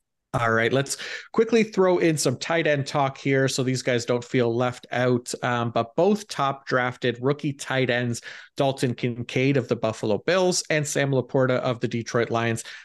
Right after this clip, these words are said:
have been making waves with their own camp hype and videos this past week or so. I, I've moved them up a bit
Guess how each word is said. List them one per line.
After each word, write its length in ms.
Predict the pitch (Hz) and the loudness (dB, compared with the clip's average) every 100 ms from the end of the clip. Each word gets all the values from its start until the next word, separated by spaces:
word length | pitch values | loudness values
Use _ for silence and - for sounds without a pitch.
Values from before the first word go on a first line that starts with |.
| - | -4
have 220 | 135 135 | -2 0
been 160 | 131 | 0
making 340 | 127 131 135 120 | 2 2 0 0
waves 380 | 127 127 107 117 | 2 2 -2 -4
with 160 | 113 | -2
their 220 | 113 - 143 | 0 0 0
own 240 | 147 143 | 2 0
camp 380 | 147 147 139 - | -2 -2 -2 -4
hype 320 | 131 139 135 | -2 -2 -2
and 120 | 117 | -4
videos 540 | 110 131 135 135 127 - | -2 0 2 2 0 -2
this 140 | 127 | -6
past 420 | - 131 127 - | -4 -4 -2 -2
week 200 | 135 127 | -2 0
or 60 | 123 | -2
so. 400 | - 131 123 120 - - - | 0 0 0 0 -6 -18 -10
I, 120 | - - - | -8 -6 -2
I've 240 | 151 151 | 0 2
moved 220 | 165 165 | 0 0
them 140 | 160 156 | 0 0
up 180 | 151 | 0
a 60 | 139 | -2
bit 260 | 120 165 | 0 0